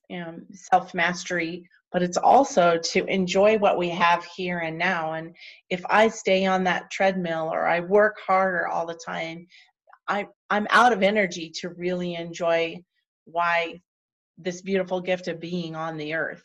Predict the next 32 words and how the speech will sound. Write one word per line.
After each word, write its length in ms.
right? 320
I've 340
been 200
there. 180
I've 180
done 220
that. 200
I've 160
worked 340
sixty, 580
eighty 280
hour 340
work 360
weeks 380
and 200
been 320
too 240
tired 500
to 280
enjoy 360
anything. 600
My 160
family, 840
<laughs> 300
my 240
friends, 800
the, 220
the 80
beautiful 600
space 520
around 500
me, 300